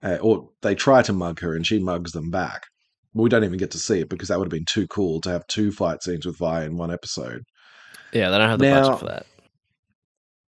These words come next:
Speaker 1: how do you feel about players looting everyone they meet?
Speaker 2: I, not a fan. Um,
Speaker 1: Yeah.
Speaker 2: it just feels very video gamey to me, I guess.
Speaker 1: Yeah.
Speaker 2: And I, I don't like that aspect of it.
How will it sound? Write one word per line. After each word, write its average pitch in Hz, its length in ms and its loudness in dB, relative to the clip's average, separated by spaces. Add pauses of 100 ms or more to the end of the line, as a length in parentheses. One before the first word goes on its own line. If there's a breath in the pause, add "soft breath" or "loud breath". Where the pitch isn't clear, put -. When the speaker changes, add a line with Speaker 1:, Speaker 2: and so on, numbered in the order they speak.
(240)
Speaker 1:
how 175 140 8
do 170 80 10
you 127 180 6
feel 113 240 4
about 98 220 2
players 92 420 0
looting 92 380 -2
everyone 82 360 -4
they 78 140 -8
meet? - 240 -14 (2000 loud breath)
Speaker 2:
I, 151 680 8
not 131 280 8
a 113 40 8
fan. 123 560 2 (360)
Um, 95 380 0
Speaker 1:
Yeah. 95 260 2 (680)
Speaker 2:
it 127 80 0
just 147 180 0
feels 143 280 6
very 131 400 10
video 110 280 4
gamey 110 400 2
to - 120 -6
me, 117 280 0 (140)
I 101 80 -2
guess. - 500 -2 (100)
Speaker 1:
Yeah. 95 100 -2
Speaker 2:
And 98 80 -2
I, 92 260 2
I 107 40 4
don't 98 220 0
like 90 220 0
that 85 160 2
aspect 90 420 -2
of 98 140 -2
it. 104 160 -2